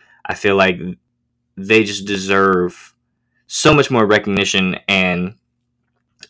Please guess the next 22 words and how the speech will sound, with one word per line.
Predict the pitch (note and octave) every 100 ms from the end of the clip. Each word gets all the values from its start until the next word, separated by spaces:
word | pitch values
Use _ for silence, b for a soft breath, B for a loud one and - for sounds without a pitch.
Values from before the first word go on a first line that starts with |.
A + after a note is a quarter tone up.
| -
um, | G2+ F#2 F2+ F2 - _ _ _ _ _ _ _ _ _ _ _ _ _ _ _ _ _ _ _ _
you | A#2
know, | G2+ G2 G2
just | G2+ G2+ - b b b b _ _ _
so | - F3
many | F3 D#3
people, | D3+ B2
I |
think, | A#2 A2+ -
overlook | A2+ G#2 G2+ F#2+ -
the | F#2
W | F2+ F2
N | F2+ F#2
B | C#2+
A, | B1
and | A2
it's | A#2
really | D#3
messed | G#2+ F#2 C#2+
up | C#2
because | - G2
it, | G2